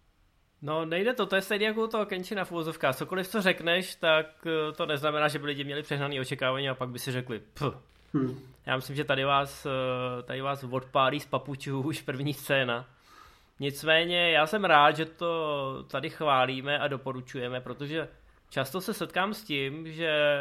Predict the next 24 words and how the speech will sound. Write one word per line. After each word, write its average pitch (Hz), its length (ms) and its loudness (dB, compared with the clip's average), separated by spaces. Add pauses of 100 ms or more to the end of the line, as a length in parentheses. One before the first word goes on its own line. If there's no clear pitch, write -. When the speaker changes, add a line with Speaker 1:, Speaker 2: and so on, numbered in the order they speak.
(960)
Speaker 1:
když 156 180 -4
se 180 100 0
mluví 170 260 -2
o 165 100 -2
seriálech 151 480 2
z - 40 -14
produkce 139 400 -6
H 151 260 -6
B 156 200 0
O, 135 300 0
tak 156 180 -6
lidi 131 220 -4
jmenujou 139 420 -2
takový 135 340 -6
ty 151 140 -10 (680)
klasiky, 135 680 -4
že 120 140 -8
jo, 120 120 -6
prostě 117 380 -14
Sopránovi 98 1000 -8
a 82 40 -10
samozřejmě 98 400 -12
Hra 87 160 -6
o - 100 -12